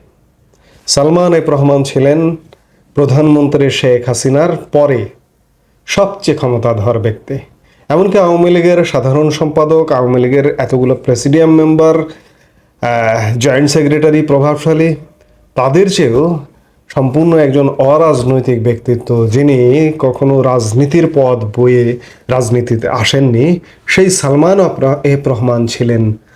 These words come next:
প্রবল প্রতাপশালী একজন মানুষ। তিনি যদি কারাগারে বসেও শেখ হাসিনার সাথে যোগাযোগ করেন এবং শেখ হাসিনা যদি তাকে পাত্তা দেন, এখনো কথা বলতে দেন, এটি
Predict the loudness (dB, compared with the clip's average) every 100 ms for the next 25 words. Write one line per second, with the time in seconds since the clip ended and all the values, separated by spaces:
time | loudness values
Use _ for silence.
0 | _ -2 2 2 2 0 -2 -2 -4 -4
1 | -4 -2 -2 -2 -2 -2 -2 -4 -6 -8
2 | -10 -14 _ -20 _ -20 _ _ -2 2
3 | 4 2 2 2 2 0 0 0 0 2
4 | 2 2 0 2 0 0 -2 -2 -2 -2
5 | 0 2 2 0 -4 0 2 2 2 2
6 | 2 2 2 2 0 -2 0 2 0 -2
7 | -10 -20 _ _ -2 0 0 0 0 -2
8 | 0 2 2 2 0 0 0 0 -2 -2
9 | -2 -4 -4 -4 0 0 0 -4 -2 0
10 | 0 0 -2 -2 -2 0 -2 0 0 0
11 | -2 -4 -8 -4 0 0 2 2 0